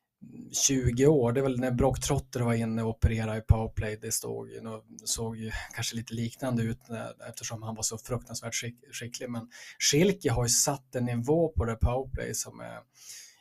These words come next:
jättehögt, och jag tycker att Pooley är också superbra i powerplay just nu. Så att, eh, jättespännande att se om det även, eh, ser bättre ut på match. Eh, jag tycker att det har gjort det på slutet i powerplay, så att, eh,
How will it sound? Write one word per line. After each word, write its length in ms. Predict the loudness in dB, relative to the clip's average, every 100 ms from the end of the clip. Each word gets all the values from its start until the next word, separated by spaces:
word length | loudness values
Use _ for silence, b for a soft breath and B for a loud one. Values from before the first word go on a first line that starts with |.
| B
jättehögt, 1040 | -8 0 2 2 -4 -4 -2 -2 -4 -16 -8
och 160 | -6 -6
jag 100 | -6
tycker 260 | -10 -8
att 180 | -8 2 8
Pooley 360 | 8 8 2 2
är 120 | 0
också 640 | -4 -4 -4 -2 -2 -4 -10 -18 -20 -20 -20 -20 _ _ -20 -16 -6
superbra 720 | -4 -2 -4 -4 -4 0 0
i 20 |
powerplay 420 | 0 -4 -4 -6
just 220 | -4 -4 -6
nu. 140 | -18 -18 -20 _ _ _ _ _ _ -20 B B B B
Så 160 | -4 -2
att, 320 | -2 -8 -10
eh, 300 | -8 -8 -10 -12 -16 B B B
jättespännande 680 | -2 0 0 2 4 4 4
att 60 | 4
se 300 | 4 4 4
om 180 | 2
det 120 | 2 2
även, 440 | 0 -2 -2 0
eh, 180 | 0 -2
ser 180 | -2 -2
bättre 460 | -4 -4 -6 -4
ut 260 | -4 -4 4
på 140 | 4
match. 540 | 4 -6 -2 0 0 -2
Eh, 260 | -2 -2
jag 120 | -4
tycker 240 | -6 -6 -6
att 60 |
det 60 | -4
har 60 | -4
gjort 260 | -6 -8
det 80 | -10
på 80 | -8
slutet 340 | -6 -8 -8
i 40 | -2
powerplay, 480 | -2 -2 -6 -2
så 160 | 0 -2
att, 280 | -4 _ -10
eh, 200 | -8